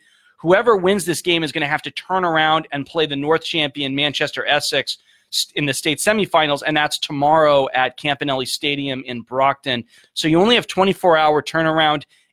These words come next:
If you have to use a lot of pitchers, that's gonna put you a little bit behind the eight ball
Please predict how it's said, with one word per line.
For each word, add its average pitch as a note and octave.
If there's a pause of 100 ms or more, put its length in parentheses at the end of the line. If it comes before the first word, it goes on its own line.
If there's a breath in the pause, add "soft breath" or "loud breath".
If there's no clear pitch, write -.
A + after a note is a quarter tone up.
If G3
you G#3
have E3
to F#3
use D#3
a D3
lot C#3+
of -
pitchers, D3+
that's C#3+
gonna D3+
put D#3
you D3
a D3
little C#3+
bit D3
behind C3+
the A#2
eight C#3+
ball B2+